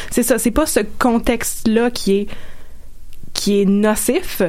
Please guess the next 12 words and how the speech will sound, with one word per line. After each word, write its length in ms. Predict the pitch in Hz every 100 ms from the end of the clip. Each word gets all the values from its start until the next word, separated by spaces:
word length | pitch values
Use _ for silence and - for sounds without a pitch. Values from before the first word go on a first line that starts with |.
| - - - -
c'est 180 | - 214
plus 240 | 240 262
la 120 | 180 190
relation 400 | 233 247 226 262
effectivement 500 | 240 180 - 196 220
entre, 460 | - 214 226 226 -
euh, 160 | 180 180
la 100 | 180
protagoniste 520 | 196 185 175 175 185
et 20 |
son 140 | 165 170
copain, 300 | 185 185